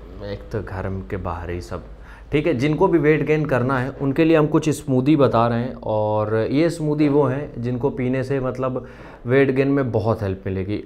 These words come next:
म-, मेरे कहने का मतलब ये है कि अगर तुम वज़न बढ़ा रहे हो तो इनको ज़रूर सा-, ऐड करो डेली बेसिस पे, तो वेट गेन जो कर रहा है उसका प्रोसेस तेज़ हो जाएगा, ठीक है। और एक चीज़ और हम बता दें,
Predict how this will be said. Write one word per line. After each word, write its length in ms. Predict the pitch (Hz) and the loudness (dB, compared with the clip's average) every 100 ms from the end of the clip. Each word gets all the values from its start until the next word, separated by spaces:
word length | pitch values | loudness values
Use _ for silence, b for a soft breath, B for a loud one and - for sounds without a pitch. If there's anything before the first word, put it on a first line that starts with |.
| - | -6
म-, 180 | 123 127 | -4 -4
मेरे 280 | 139 143 151 | -2 0 2
कहने 220 | 151 143 | 2 0
का 80 | 143 | 0
मतलब 320 | 139 131 139 | -2 0 0
ये 180 | 127 127 | 2 2
है 180 | 190 233 B B - | 0 -4 B B 0
कि 80 | |
अगर 160 | 147 156 | 2 4
तुम 140 | 160 | 2
वज़न 280 | 143 131 151 | 2 4 4
बढ़ा 240 | 139 117 127 | 6 6 6
रहे 120 | 147 | 2
हो 60 | |
तो 100 | 160 | 0
इनको 360 | 160 139 156 156 | 0 0 0 0
ज़रूर 340 | 135 131 147 | 2 2 0
सा-, 600 | 143 - 139 - - - | -2 -4 -4 -4 -10 -4
ऐड 220 | 127 139 139 | 0 2 2
करो 240 | 151 151 | 2 4
डेली 260 | 139 135 143 | 4 2 2
बेसिस 300 | 135 143 143 | 0 0 -4
पे, 120 | 151 | -2
तो 140 | 151 | -2
वेट 260 | 120 127 127 | 2 2 2
गेन 180 | 135 135 | 0 0
जो 80 | |
कर 180 | 131 131 | -2 -2
रहा 80 | 131 | 0
है 80 | 135 | -2
उसका 200 | - 139 | -2 -4
प्रोसेस 400 | 131 120 131 120 | 0 0 0 -4
तेज़ 240 | 117 104 | -2 -2
हो 60 | 95 | -4
जाएगा, 260 | 95 92 | -4 -4
ठीक 220 | 101 151 147 | -4 -4 -2
है। 80 | |
और 220 | - 135 135 | 0 2 2
एक 160 | 131 | -2
चीज़ 180 | 139 131 | -4 -2
और 120 | 131 | -2
हम 100 | 120 | -2
बता 200 | 113 110 | 0 0
दें, 140 | 107 | 0